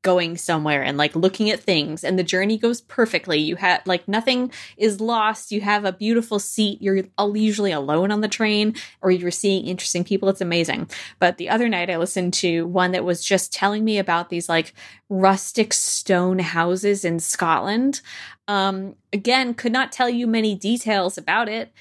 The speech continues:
because I went to sleep. <laughs> It was great. <laughs> Calm has a library of content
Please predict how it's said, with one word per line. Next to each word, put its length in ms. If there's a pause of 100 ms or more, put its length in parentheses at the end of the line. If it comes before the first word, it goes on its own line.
(200)
because 260
I 160
went 280
to 100
sleep. 560
<laughs> 60 (460)
It 160
was 220
great. 540
<laughs> 2000
Calm 320
has 220
a 60
library 680
of 120
content 560